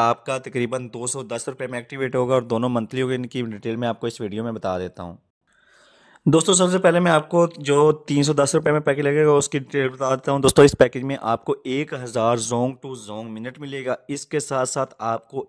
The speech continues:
सौ other network minutes मिलेंगे, यानी कि आप Zonk के अलावा Jazz, Telenor और Ufone पर कॉल कर सकते हैं। और इसके साथ-साथ आपको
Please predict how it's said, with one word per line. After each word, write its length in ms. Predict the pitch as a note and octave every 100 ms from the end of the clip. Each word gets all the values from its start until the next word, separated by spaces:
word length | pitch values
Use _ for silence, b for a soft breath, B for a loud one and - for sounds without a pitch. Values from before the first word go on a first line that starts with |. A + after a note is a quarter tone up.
| _ - _ -
सौ 400 | - - - D#3+ E3 -
other 200 | B2+ C3+
network 400 | C#3 C3 B2 C3
minutes 280 | A#2 B2 B2
मिलेंगे, 320 | B2+ A#2+ B2
यानी 220 | A#2+ A#2 A#2+
कि 100 | A#2
आप 260 | A2+ A#2+
Zonk 260 | A#2 A#2 A2+
के 60 | A2+
अलावा 220 | G#2+ A2 F2+
Jazz, 420 | G#2 G#2 A2+ A2+ -
Telenor 400 | G2+ G#2 A2 A2 -
और 160 | G#2+ G2 G#2
Ufone 320 | A2 C3+ B2
पर 140 | B2+
कॉल 220 | B2 A#2+ A#2
कर 160 | A#2+
सकते 300 | A2+ A#2+ -
हैं। 120 | A#2 A#2+ b b b -
और 320 | C#3 C#3 -
इसके 260 | C#3+ - D3+
साथ-साथ 420 | - C3+ C#3 C3
आपको 320 | B2 A#2 C3+